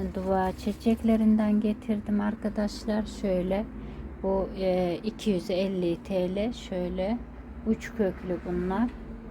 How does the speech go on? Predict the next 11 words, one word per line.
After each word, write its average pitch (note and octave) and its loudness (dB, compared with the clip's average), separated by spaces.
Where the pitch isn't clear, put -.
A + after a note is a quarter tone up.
Şöyle F3 -4
göstereyim. G#3 -2
İki - -2
yüz F#3+ 2
elli F#3+ 2
T F#3 0
L. A#3 8
Şurada G#3 2
iki - -6
köklüsü G#3 0
var. G#3 4